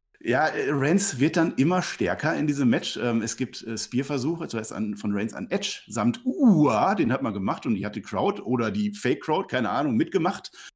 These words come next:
Und das, wovon alle, glaub ich, seit Wochen geträumt haben, trifft ein. Der Spear gegen Spear von Edge und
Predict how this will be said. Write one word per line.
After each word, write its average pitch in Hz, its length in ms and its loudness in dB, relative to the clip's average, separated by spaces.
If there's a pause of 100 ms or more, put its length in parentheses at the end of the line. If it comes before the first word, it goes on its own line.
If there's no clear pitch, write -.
(100)
Und 110 320 -4 (120)
das, - 420 -4
wovon 113 420 -4
alle, 123 260 2
glaub 110 220 -2
ich, 104 80 -4
seit 98 200 -6
Wochen 117 220 -4
geträumt 98 400 -4
haben, 92 220 -6
trifft - 340 -8
ein. 95 260 -6 (280)
Der 110 100 -2
Spear 175 580 -2
gegen 117 320 0
Spear 113 520 -2 (240)
von 104 420 -4 (100)
Edge - 360 -8 (240)
und 104 320 -4